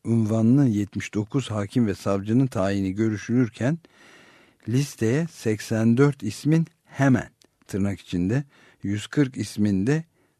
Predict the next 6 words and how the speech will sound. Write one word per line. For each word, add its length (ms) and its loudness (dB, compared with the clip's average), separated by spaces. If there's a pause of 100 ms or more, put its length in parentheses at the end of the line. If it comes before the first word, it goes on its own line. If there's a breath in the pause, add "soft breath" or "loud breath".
tırnak 320 -4
içinde 300 -4
gene, 340 -4 (260)
gerekirse 640 0
eklenmesini 600 -4
istemişler. 760 -4